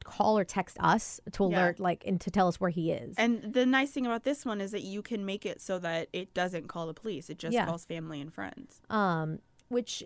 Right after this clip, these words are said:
Speaker 1: I think is brilliant, 'cause in the time it takes you to take your phone out, like, I was walking to my car not too long ago, and there was a crazy guy just yelling at himself, and he kept walking closer and closer to me.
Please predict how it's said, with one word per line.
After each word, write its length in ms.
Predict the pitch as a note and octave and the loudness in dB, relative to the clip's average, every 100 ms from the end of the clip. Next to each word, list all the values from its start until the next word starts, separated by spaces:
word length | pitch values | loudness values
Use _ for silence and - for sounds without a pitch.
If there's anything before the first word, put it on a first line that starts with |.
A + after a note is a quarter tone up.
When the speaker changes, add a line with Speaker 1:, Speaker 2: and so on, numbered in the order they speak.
| - | 0
Speaker 1:
I 120 | B3 | 2
think 200 | C#4 D4+ | 2 2
is 100 | A#3+ | 0
brilliant, 400 | F3+ G3+ G3 E3 | 2 2 2 2
'cause 80 | F#3 | 0
in 80 | G3 | 2
the 80 | G#3+ | 2
time 180 | B3+ | 0
it 100 | D#4 | 2
takes 200 | A#3+ A#3 | 2 2
you 80 | A#3 | 2
to 60 | F#3+ | 2
take 160 | G3 | 2
your 80 | G3 | 0
phone 320 | E3+ - D#3+ | -2 2 4
out, 260 | E3+ F#3+ G3 | 6 4 2
like, 160 | - F3 | 0 4
I 100 | F#3+ | 4
was 140 | G3 | 6
walking 300 | E3+ E3+ G3 | 4 4 4
to 60 | F#3 | 2
my 100 | D#3 | 0
car 500 | - D#3+ D#3+ E3 E3+ | 2 4 6 4 2
not 200 | E3+ - | -2 -2
too 100 | F3 | 0
long 220 | D#3 D#3+ | 0 2
ago, 380 | F3 G3 G#3+ A3 - - - | 2 4 4 0 -8 -20 -12
and 320 | - F#3 F#3 F3+ | -2 2 2 4
there 100 | A3+ | 4
was 160 | A3+ | 4
a 80 | G#3 | 2
crazy 380 | - G3+ G3+ G3 | 0 2 2 4
guy 360 | E3+ D#3+ D#3 | 6 6 4
just 200 | D#3 - | 0 -6
yelling 520 | F3+ D#3+ E3+ E3+ F3 D#3+ | -4 0 4 6 4 2
at 100 | D#3 | 0
himself, 300 | E3 E3 E3+ | -2 -4 -2
and 80 | E3+ | -2
he 40 | |
kept 220 | G3 F#3+ | -2 4
walking 260 | F3+ E3+ E3 | 4 6 0
closer 380 | - E3 - D3+ | 2 0 0 -4
and 180 | F3 | 0
closer 280 | E3+ G3+ F3 | 4 4 4
to 60 | D3 | 0
me. 240 | C3+ F3 | -2 -8